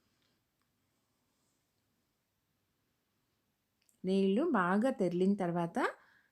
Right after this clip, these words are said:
చూడండి, ఇలా రావాలి. దీంట్లో ఇప్పుడు మనం గ్రైండ్ చేసి పెట్టుకున్న అటుకుల రవ్వ వేసుకుందాము.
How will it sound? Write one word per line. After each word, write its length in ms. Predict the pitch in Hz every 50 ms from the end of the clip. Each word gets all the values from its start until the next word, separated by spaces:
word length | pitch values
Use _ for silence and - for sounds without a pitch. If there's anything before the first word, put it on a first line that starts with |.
| _ _ _ _ _ _ _ _ _ _
చూడండి, 300 | - 220 202 190 185 - -
ఇలా 220 | 196 202 196 196 190
రావాలి. 440 | 180 170 170 165 160 160 160 190 269 359 440 339 214
దీంట్లో 360 | 170 208 214 220 214 214 226 208
ఇప్పుడు 240 | 180 185 - 202 202
మనం 280 | 190 170 170 208 302 370 320
గ్రైండ్ 340 | 214 175 170 165 165 185 190
చేసి 200 | 208 190 190 -
పెట్టుకున్న 480 | - 185 170 175 - - - 170 180 208 302 440 - - - -
అటుకుల 360 | 175 170 - 190 - 202 208 190
రవ్వ 300 | 170 165 165 151 165 190
వేసుకుందాము. 760 | 190 190 185 175 - - - 185 175 170 170 170 180 214 320